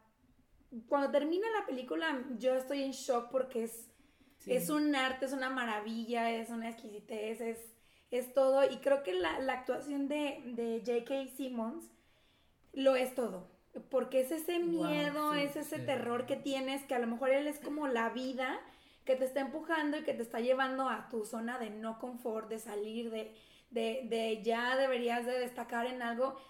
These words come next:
Speaker 1: y tú quieres estar como Nima, ¿no? Así de que, pues, en el cine comiendo palomitas y ya está. Pero el, el, el soundtrack, este, es buenísimo, y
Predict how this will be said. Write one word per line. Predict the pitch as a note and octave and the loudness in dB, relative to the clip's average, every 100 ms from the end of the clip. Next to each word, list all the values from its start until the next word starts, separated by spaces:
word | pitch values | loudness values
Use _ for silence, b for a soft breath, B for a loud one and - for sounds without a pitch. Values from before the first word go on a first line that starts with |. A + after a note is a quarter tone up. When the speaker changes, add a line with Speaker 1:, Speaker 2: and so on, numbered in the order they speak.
| B B | B B
Speaker 1:
y | C4+ C4 - | -6 -4 0
tú | D4 D#4+ E4 | 2 4 2
quieres | E4+ D#4 D#4+ | 2 2 0
estar | D#4 D#4 D4 | 0 2 2
como | D4 D4 D4 C#4+ C#4+ | 0 2 4 4 2
Nima, | D4 D4 C#4 C#4 | 0 0 0 0
¿no? | C4 | -2
Así | B3+ C4 A#3+ | -4 -2 -2
de | A#3 | 0
que, | A#3+ | 0
pues, | B3 C4+ | -2 -2
en | |
el | B3+ B3 | -6 -6
cine | A3+ A3 A3+ A#3+ | -6 -4 -4 -2
comiendo | B3+ A3 G#3+ | -4 -4 -4
palomitas | A#3+ A#3+ A3+ A3 C4 C4 | -4 -4 -4 -6 -6 -6
y | A3 | -8
ya | |
está. | - - - D4 - B B B B _ | -10 -14 -4 -4 -4 B B B B _
Pero | - C#4 C4+ C4 C4 | 4 6 6 4 2
el, | C4 C4+ - | 2 0 0
el, | C4+ C4+ | 0 4
el | C4+ C4 C4 B3+ B3 | 4 2 0 -4 -4
soundtrack, | C#4+ D4 D4 E4+ E4+ - | -2 -2 -2 -2 -2 -2
este, | B3 A#3+ - - A3+ G#3+ G#3 - F3+ A3 | -2 -2 -6 -2 -2 -2 -8 -12 -12 -10
es | A3 - - D4 | -10 -12 -16 -12
buenísimo, | A#3+ A3+ A#3+ A#3 A#3 A#3 A3+ A3 C4+ C4+ D4 | -12 -8 -4 0 0 0 -2 -6 -6 -4 0
y | C#4+ A#3 | 0 -2